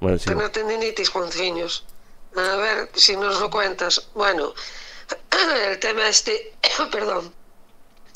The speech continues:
Speaker 2: de, de, del juicio a Sancho. Eh, yo no me voy a meter si es inocente, no es inocente, porque para eso va a haber un juicio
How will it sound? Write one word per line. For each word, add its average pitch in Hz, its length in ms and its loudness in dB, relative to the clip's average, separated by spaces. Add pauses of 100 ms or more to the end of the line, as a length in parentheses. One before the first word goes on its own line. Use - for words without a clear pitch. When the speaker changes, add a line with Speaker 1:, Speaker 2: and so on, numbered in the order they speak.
(720)
Speaker 2:
de, 160 920 0
de, 143 680 0 (180)
del 160 140 0
juicio 175 560 -2
a 156 60 4
Sancho. - 480 2 (1500)
Eh, 135 1160 0
yo 185 260 4
no 175 140 0
me 165 100 2
voy 160 220 2
a 147 80 0
meter 160 500 0 (760)
si - 180 6
es 156 160 6
inocente, 208 640 0
no 269 100 2
es 240 140 6
inocente, 277 840 0
porque - 240 -4
para 190 160 0
eso 175 160 2
va 180 80 2
a - 40 2
haber 175 180 2
un 165 140 -2
juicio 254 440 -2